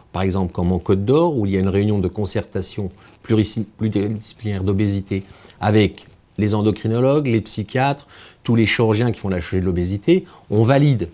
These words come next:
tous les process, tous les critères, et ensuite on fait une demande à la sécurité sociale, qui est bien sûr à la-, laquelle on va remettre la liste des critères, les certificats des consultations, les certificats de suivi, de façon à ce qu'elle puisse juger de la validité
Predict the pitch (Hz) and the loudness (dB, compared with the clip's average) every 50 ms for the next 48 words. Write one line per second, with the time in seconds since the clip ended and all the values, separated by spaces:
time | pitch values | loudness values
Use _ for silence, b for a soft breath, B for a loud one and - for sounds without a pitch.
0 | - _ - - 123 117 113 110 107 - 113 104 - - 165 180 190 196 - - | -14 _ -4 0 2 4 4 2 2 0 -2 -2 0 0 0 0 0 -2 -4 -8
1 | - - _ _ - - - 233 196 139 - - 131 117 101 95 - - 101 92 | -12 -14 _ _ -20 -20 -20 -20 -20 -14 -6 -4 0 0 0 0 -2 -4 -6 -4
2 | - 120 143 170 175 - 123 123 123 117 - 196 - 160 147 - 175 170 165 151 | -2 -2 -4 -4 -2 0 0 2 2 2 0 0 0 0 0 2 2 4 4 4
3 | 165 165 180 185 175 156 143 139 113 - 127 - 123 113 - - 98 92 - - | 4 4 4 2 2 0 0 -2 -2 -4 -4 -2 -2 -4 -4 -4 -8 -10 -10 -12
4 | - - - B B B B B B B - 98 92 90 92 90 82 - - 151 | -16 -16 -18 B B B B B B B -2 0 0 2 0 0 -2 -2 -2 0
5 | 165 185 196 180 - - B B B B B B 92 101 95 - - - - 87 | 2 2 2 0 -2 -6 B B B B B B -4 -4 -4 -6 -10 -12 -8 -6
6 | 87 82 - 135 127 117 90 87 90 82 78 98 120 120 127 135 127 - - - | -6 -4 -2 -2 -2 0 2 0 0 0 2 2 4 4 4 2 0 -2 -6 -20
7 | - - - - - - - - - 98 104 113 139 147 143 - 113 101 98 92 | -20 -20 -20 -20 -20 -20 -16 -8 -4 -2 2 2 2 2 2 2 0 0 0 0
8 | - - 95 85 - 123 135 151 170 170 156 B B B B B B B 95 120 | -2 -4 -8 -6 -4 -2 0 0 0 -2 -4 B B B B B B B 0 2
9 | 127 117 - 131 113 - - - 104 - - 110 98 - 113 104 95 92 90 - | 2 2 2 0 -2 -2 -2 -6 -6 -6 -6 -6 -4 -2 0 0 0 0 -2 0
10 | 123 123 110 - - 104 92 87 98 87 - - - 143 160 160 B B B B | 0 0 0 0 -2 -4 -4 -2 -2 -4 -4 -4 -4 -4 -6 -6 B B B B
11 | B B B B 110 107 - 117 101 - - - - 98 85 - - - 98 123 | B B B B -2 -2 -2 -2 -4 -6 -8 -8 -4 -4 -4 -4 -6 -6 -4 -2
12 | 143 135 - 104 92 - - 131 127 117 98 - - - 85 82 - - - 120 | -2 -2 -2 -2 -4 -4 -4 -4 -2 -2 -4 -4 -4 -4 -4 -4 -6 -8 -8 -8
13 | - - - - 82 82 92 90 87 104 117 110 92 87 80 80 92 101 104 98 | -8 -8 -8 -8 -8 -6 -6 -4 -2 -2 -2 -2 -2 -4 -4 -4 -4 -2 -2 -2
14 | 92 87 82 - - 107 120 | -2 -4 -4 -4 -4 -4 -4